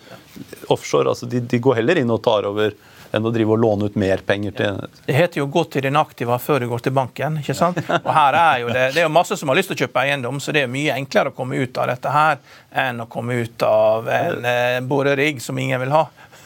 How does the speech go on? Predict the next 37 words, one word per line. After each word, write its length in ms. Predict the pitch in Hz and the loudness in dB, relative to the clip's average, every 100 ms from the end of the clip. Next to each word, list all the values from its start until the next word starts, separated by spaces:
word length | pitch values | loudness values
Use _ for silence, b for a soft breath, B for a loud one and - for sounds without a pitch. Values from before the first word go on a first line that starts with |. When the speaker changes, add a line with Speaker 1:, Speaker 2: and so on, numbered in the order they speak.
| - | 0
Speaker 1:
Det 120 | 143 135 | 2 2
finnes 320 | 135 127 131 | 0 0 2
kjøpere, 380 | 135 - 110 113 110 | 2 2 0 2 0
absolutt, 380 | - 120 110 120 | -2 -4 0 0
og 60 | |
eiendom 280 | 110 104 123 - | 0 -2 -2 2
har 200 | 101 110 | 2 2
jo 60 | - | 0
alltid 380 | 107 - - 117 | -2 -4 0 0
en 60 | |
eller 140 | 107 110 | 2 -2
annen 80 | 107 | -2
form 140 | 113 98 | -4 0
for 140 | 113 | 0
verdi. 220 | 117 127 147 | 2 0 -2
Speaker 2:
Ja, 120 | 139 - - | -6 -6 -2
ja. 140 | 143 | -2
Speaker 1:
Ikke 140 | - 104 | -2 -2
sant? 140 | 143 | 0
Det 80 | 117 | 2
er 80 | 107 | 0
jo 60 | 120 | -2
noe 80 | 127 | -4
håndfast. 460 | 98 123 113 - | 2 2 0 -6
Speaker 2:
Ja. 80 | 123 | -6
Speaker 1:
Du 120 | 113 110 | 0 2
har 180 | 107 101 | 2 2
en 160 | 110 110 B B B | -4 -8 B B B
Speaker 2:
Ja. 80 | - | -4
Speaker 1:
kontantstrøm 560 | - 123 104 - 110 104 | 0 2 0 -2 -6 -2
så 80 | |
lenge 160 | 120 104 | -2 0
du 60 | 104 | 2
har 80 | |
en 60 | 113 | 2
leietager. 420 | 107 95 98 120 - - | 0 0 -2 -2 -6 -14
Speaker 2:
Ja. 80 | 123 | -16